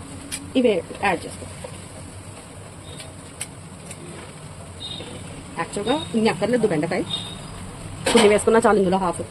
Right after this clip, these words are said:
కానీ మంచిది కదా బెండకాయ తినడం, ఎక్కువ ముక్కలతో తినొచ్చని చెప్పి పిల్లలు కూడా ఇష్టంగా తింటారు లేడీ ఫింగర్ అంటే. పాత్ర కూడా కొంచెం పెద్దది తీసుకున్నాను,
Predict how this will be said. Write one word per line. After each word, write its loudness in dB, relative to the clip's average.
కానీ 10
మంచిది 8
కదా 8
బెండకాయ 8
తినడం, 6
ఎక్కువ 6
ముక్కలతో 4
తినొచ్చని 4
చెప్పి 2
పిల్లలు 8
కూడా 8
ఇష్టంగా 4
తింటారు 2
లేడీ 6
ఫింగర్ 4
అంటే. 0
పాత్ర 6
కూడా 6
కొంచెం 6
పెద్దది 2
తీసుకున్నాను, 4